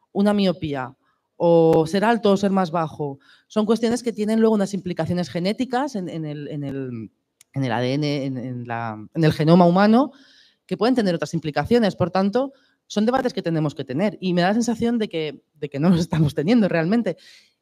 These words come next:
Y yo creo que aquí el arte tiene, tiene una, un, un papel importante porque, porque llega, puede llegar a, a, a la sociedad de otra manera, tender esos puentes y, y romper también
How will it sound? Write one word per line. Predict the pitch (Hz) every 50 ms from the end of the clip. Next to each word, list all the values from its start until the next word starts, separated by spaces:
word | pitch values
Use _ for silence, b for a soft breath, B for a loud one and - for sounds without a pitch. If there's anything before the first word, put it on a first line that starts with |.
| _ -
Y | 170
yo | 202 233
creo | 254 294 285
que | 254
aquí | 226 240 240
el | 220 220
arte | 220 220 285 277
tiene, | - 214 190 202 202 180
tiene | - 196 185 185 196 208
una, | 208 202 196 185 175 170 160 156 151 147 143 - - _ _ _ _ _ _ _ _
un, | - - 175 175 175 180 180 180 185 175 -
un | 196 -
papel | 214 202 - 202 202
importante | 220 214 - 196 180 190 196 208 208 233 233
porque, | 214 208 - 196 180 180 - - _ _ _ _
porque | - 180 - 175 165 156 160
llega, | 151 185 233 233 202 156 151 143 143 - - _ _
puede | - 202 208 226
llegar | 214 190 190 190 180 175 160 143 - 110 - -
a, | - 139
a, | - - 117 165
a | 170 - 175
la | 170 160
sociedad | - 175 - 175 165 175
de | 180
otra | 165 - 170
manera, | 170 160 170 196 190 170
tender | - 170 170 165 180
esos | 196 190 208 190 -
puentes | - 202 202 202 196 196 180 190 208 - - b b b b b b b b b b _ -
y, | 202 208 196 165 190 196
y | 196
romper | 180 156 185 185 180 180 - 214 254 269
también | 262 247 240 226 226 233 233 233 220 -